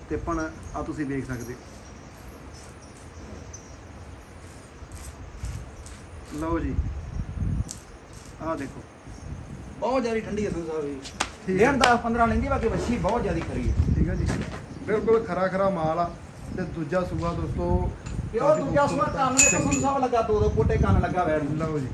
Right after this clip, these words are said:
Speaker 2: ਬਹੁਤ ਜ਼ਿਆਦਾ ਸ਼ੌਕੀਨ ਵੱਛੀ ਹੈ।
Speaker 1: ਕੰਨ ਕੁੰਨ ਦਾ ਸਾਈਜ਼ ਵੇਖੋ, ਬੜਾ ਹੀ ਛੋਟਾ ਜਿਹਾ ਹੈ। ਤੇ ਬਾਕੀ ਹਜੇ ਹਫ਼ਤੇ ਤੋਂ ਬਾਅਦ ਦਸ ਕੁ ਦਿਨ ਲੈ ਜੂਗੀ ਘੱਟੋ
Speaker 2: ਦਸ
Speaker 1: ਘੱਟ।
Speaker 2: ਦਿਨ ਸੰਧੂ ਸਾਹਿਬ ਖੜੋਗੇ, ਬਾਕੀ ਵੱਛੀ ਜਿਹੜਾ ਵੀਰ ਸਾਹਮਣੇ ਫਾਰਮ ਵਾਲਾ, ਵੈਰ ਬਹੁਤ ਜ਼ਿਆਦਾ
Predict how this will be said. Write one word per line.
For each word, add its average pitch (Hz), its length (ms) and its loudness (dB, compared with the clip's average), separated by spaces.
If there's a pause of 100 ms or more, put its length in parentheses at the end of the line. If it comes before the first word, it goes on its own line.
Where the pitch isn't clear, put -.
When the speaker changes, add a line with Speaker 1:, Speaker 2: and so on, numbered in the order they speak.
(320)
Speaker 2:
ਬਹੁਤ 240 320 8
ਜ਼ਿਆਦਾ 214 220 0
ਸ਼ੌਕੀਨ 190 300 -2
ਵੱਛੀ 160 280 -2
ਹੈ। 127 60 -4 (500)
Speaker 1:
ਕੰਨ 151 200 4
ਕੁੰਨ 165 180 0
ਦਾ 175 100 0
ਸਾਈਜ਼ 151 280 0
ਵੇਖੋ, 147 200 6 (140)
ਬੜਾ 165 140 0
ਹੀ 160 40 2
ਛੋਟਾ 139 280 -2
ਜਿਹਾ 131 140 -2
ਹੈ। 156 120 -6 (1160)
ਤੇ 127 60 -8 (1600)
ਬਾਕੀ 226 520 -2
ਹਜੇ 214 280 6
ਹਫ਼ਤੇ 190 340 2
ਤੋਂ 233 120 4
ਬਾਅਦ 247 280 0
ਦਸ 190 220 4
ਕੁ 220 80 -4
ਦਿਨ 269 140 2
ਲੈ 240 120 4
ਜੂਗੀ 214 160 0
ਘੱਟੋ 220 180 4
Speaker 2:
ਦਸ 247 100 4
Speaker 1:
ਘੱਟ। - 80 0
Speaker 2:
ਦਿਨ 302 100 -2
ਸੰਧੂ 277 240 -4
ਸਾਹਿਬ 302 220 -4
ਖੜੋਗੇ, 302 260 -4
ਬਾਕੀ 320 260 -4
ਵੱਛੀ 269 240 -2
ਜਿਹੜਾ 277 260 2
ਵੀਰ 277 180 -6
ਸਾਹਮਣੇ 269 380 -2
ਫਾਰਮ 247 240 2
ਵਾਲਾ, 294 160 0
ਵੈਰ 254 220 0
ਬਹੁਤ 220 300 2
ਜ਼ਿਆਦਾ 208 180 -2